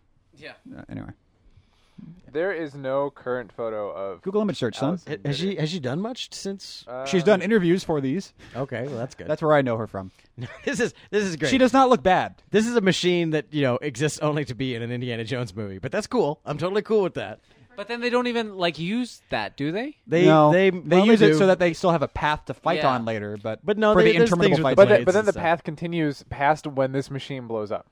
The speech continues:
Speaker 2: Well, they find a road.
Speaker 3: Uh, <laughs> sure.
Speaker 2: I know.
Speaker 3: Whatever.
Speaker 2: Th-,
Speaker 3: Fuck
Speaker 2: this,
Speaker 3: off.
Speaker 2: but th-, no, this scene is a massive problem. I have a huge issue with this
Speaker 1: Yeah.
Speaker 2: whole scene, but that's not the issue. That issue is, uh, involved in several of the issues.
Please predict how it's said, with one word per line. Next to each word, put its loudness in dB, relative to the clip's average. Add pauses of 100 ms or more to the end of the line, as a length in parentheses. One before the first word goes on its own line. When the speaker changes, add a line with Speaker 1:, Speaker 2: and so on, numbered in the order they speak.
Speaker 2:
Well, -6
they 2
find 2
a -2
road. -6 (560)
Speaker 3:
Uh, -10
<laughs> -20
sure. -18 (340)
Speaker 2:
I -2
know. -4
Speaker 3:
Whatever. -12
Speaker 2:
Th-, -16
Speaker 3:
Fuck -2
Speaker 2:
this, 2
Speaker 3:
off. -8
Speaker 2:
but -8
th-, -2
no, 2
this -6
scene -2
is -2
a 2
massive -4
problem. -6 (140)
I -4
have 4
a 2
huge 0
issue 0
with -4
this -6
Speaker 1:
Yeah. -6
Speaker 2:
whole 2
scene, -2 (640)
but 4
that's -2
not -4
the -8
issue. -16 (360)
That 2
issue 0
is, -2 (380)
uh, -4 (420)
involved 4
in -2
several 0
of -2
the -10
issues. -12